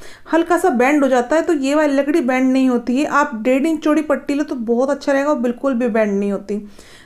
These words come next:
तो देखिए यहाँ पर कितने पास पास ये stapler कर दिए हैं, अब ये कहीं नहीं जाएगा। और extra जो पीछे की तरफ canvas है, ये हमारे किसी काम का नहीं है,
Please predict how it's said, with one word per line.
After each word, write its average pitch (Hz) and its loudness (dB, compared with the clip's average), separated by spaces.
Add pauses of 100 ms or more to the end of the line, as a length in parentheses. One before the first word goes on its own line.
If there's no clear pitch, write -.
(140)
तो 339 -2
देखिए 320 0
यहाँ 339 2
पर 339 0
कितने 311 -2
पास 294 0
पास 294 0
ये 294 0
stapler 277 -2
कर 247 -2
दिए 269 -4
हैं, 277 2
अब 254 -4
ये 302 0
कहीं 285 0
नहीं 247 2
जाएगा। 214 -2 (460)
और 302 2
extra 285 0
जो 349 2
पीछे 320 0
की 320 0
तरफ 320 0
canvas 277 -2
है, 311 0
ये 294 2
हमारे 285 2
किसी 294 0
काम 285 -2
का 285 0
नहीं 277 2
है, 294 0